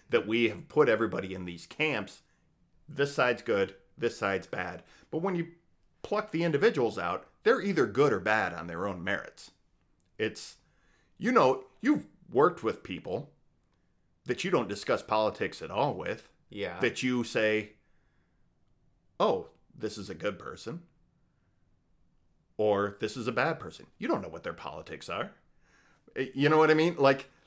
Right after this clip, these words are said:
Speaker 1: this is, this is what I'm saying, is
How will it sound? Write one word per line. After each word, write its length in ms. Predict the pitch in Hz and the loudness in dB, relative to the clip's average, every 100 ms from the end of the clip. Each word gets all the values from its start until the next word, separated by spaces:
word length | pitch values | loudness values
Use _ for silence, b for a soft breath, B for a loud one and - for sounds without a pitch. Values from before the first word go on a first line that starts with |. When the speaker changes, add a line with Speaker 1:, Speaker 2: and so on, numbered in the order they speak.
| _ | _
Speaker 1:
this 200 | 190 247 | 4 4
is, 180 | 190 135 - | -2 -4 -12
this 360 | 170 226 254 | 6 8 8
is 120 | 165 | 0
what 140 | 151 127 | 2 2
I'm 140 | 113 | 2
saying, 360 | - 98 78 78 | 0 -4 -4 -8
is 420 | 110 104 98 - | -2 0 -2 -8